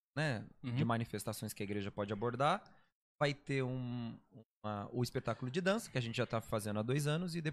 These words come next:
Speaker 1: e um cantor cristão desses segmentos paralelos, não os modinha
Speaker 2: Uhum.
Speaker 1: e os worship da vida aí, que é padrão.
Speaker 2: <laughs>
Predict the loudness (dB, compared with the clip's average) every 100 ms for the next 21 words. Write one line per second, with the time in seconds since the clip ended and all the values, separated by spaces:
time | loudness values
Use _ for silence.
0 | -4 -4 -2 0 0 0 0 0 0 -14
1 | _ _ _ _ 0 2 4 4 6 4
2 | 4 2 4 4 6 4 2 6 8 10
3 | 8 8 6 4 2 4 4 4 4 4
4 | 4 4 4 6 6 6 2 -2 -12 -16
5 | -4 -2 2 2 2 2 2 2 2 2
6 | -2 -4 -2 -2 0 0 0 -2 -2 0
7 | 4 4 4 0 -2 4 6 6